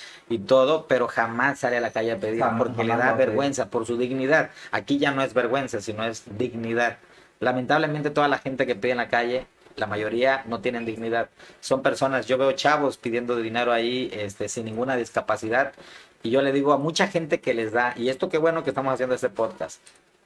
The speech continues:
Speaker 1: "¿Cuánto ganas tú?", le decía yo a una persona, este, al día, tú que le estás dando ahorita dinero a este muchacho. ¿Ganas cuánto? Cien, ciento cincuenta pesos al día. Ok, el chavo gana mil pesos.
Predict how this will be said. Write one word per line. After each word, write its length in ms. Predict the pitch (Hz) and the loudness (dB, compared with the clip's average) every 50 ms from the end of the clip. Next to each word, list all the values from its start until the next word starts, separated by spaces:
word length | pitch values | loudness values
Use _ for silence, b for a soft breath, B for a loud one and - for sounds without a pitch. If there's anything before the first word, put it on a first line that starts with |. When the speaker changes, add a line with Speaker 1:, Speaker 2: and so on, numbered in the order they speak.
| _ | _
Speaker 1:
"¿Cuánto 300 | - 175 190 196 196 202 | 4 4 4 4 4 6
ganas 300 | 175 175 170 170 156 - | 6 6 6 4 0 -2
tú?", 120 | - 156 156 | 0 0 2
le 140 | 147 139 | 2 2
decía 240 | 120 113 110 - 127 | 2 0 0 0 0
yo 60 | 123 | 0
a 40 | 127 | 2
una 140 | 127 123 - | 0 0 -2
persona, 520 | - 113 - - 117 120 120 120 117 - - - | -2 -4 -4 -4 -4 -2 0 0 -2 -2 -6 -8
este, 300 | 107 101 98 101 98 104 107 | -8 -6 -6 -6 -4 -4 -4
al 100 | 107 110 | -4 -2
día, 360 | 123 131 135 143 147 - - - - - - - B B B B B | -2 0 0 0 0 -2 -6 -14 -20 -20 -20 -18 B B B B B
tú 140 | B - 131 | B -2 0
que 100 | - 135 | 0 0
le 60 | 120 | -2
estás 200 | 110 - 123 117 | 0 -2 -2 0
dando 220 | 110 117 117 113 113 | 0 0 0 0 0
ahorita 220 | 110 110 110 117 | -2 -2 -2 -2
dinero 200 | 110 107 104 107 | -2 -2 -2 -2
a 60 | 107 | -4
este 140 | 104 - 113 | -4 -4 -8
muchacho. 420 | 104 101 98 101 92 95 - - - - - - _ _ _ _ _ - | -8 -8 -6 -6 -6 -6 -8 -14 -16 -20 -20 -20 _ _ _ _ _ -4
¿Ganas 260 | 123 135 139 123 - | -2 0 0 -2 -2
cuánto? 320 | - 117 98 92 - - | -4 -4 -4 -6 -8 -14
Cien, 340 | - - - 151 170 185 165 | -10 -4 0 0 0 0 0
ciento 220 | 143 156 151 143 147 | -2 -4 -2 -4 -4
cincuenta 400 | 147 135 117 139 139 139 131 - | -6 -4 -4 -2 -2 -2 0 0
pesos 240 | - 135 131 - | -2 -2 -2 -2
al 120 | 135 131 143 | -2 -2 0
día. 240 | 156 139 - - - | -2 -2 -4 -6 -6
Ok, 200 | - 110 101 - 120 107 98 101 - B B B B B | -8 -6 -4 -4 -4 -4 -4 -6 -10 B B B B B
el 100 | 110 113 | -6 -2
chavo 260 | - - 151 156 151 | 2 2 4 4 4
gana 220 | 143 147 147 143 139 | 2 2 2 0 0
mil 280 | 139 143 143 139 139 | 0 2 0 0 2
pesos. 520 | - 143 143 135 - 104 98 - - - | 2 2 2 2 0 -4 -8 -10 -12 -16